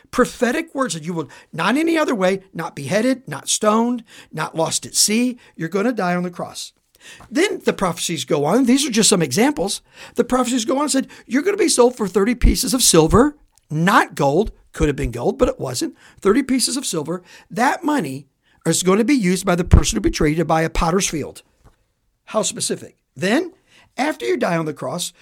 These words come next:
you'll be laid in another man's tomb, in a borrowed tomb, is what the prophecy says. But on the third day, the prophecy says, you,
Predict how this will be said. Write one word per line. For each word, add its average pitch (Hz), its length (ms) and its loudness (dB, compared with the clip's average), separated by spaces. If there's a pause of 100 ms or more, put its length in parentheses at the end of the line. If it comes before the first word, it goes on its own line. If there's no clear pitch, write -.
(180)
you'll 254 160 0
be 330 140 2
laid 190 380 -2 (220)
in 185 100 -2
another 180 380 2
man's 190 340 -4
tomb, 135 320 -6
in 170 120 -2
a 160 100 -2
borrowed 156 520 2
tomb, 170 220 -2
is 127 120 -6
what 139 120 -6
the 214 60 -4
prophecy 185 480 -4
says. - 380 -8 (480)
But 233 100 4
on 233 140 4
the 226 100 4
third 302 240 0
day, 339 160 -2
the 392 100 -2
prophecy 151 360 -4
says, 160 220 -8
you, 226 140 -8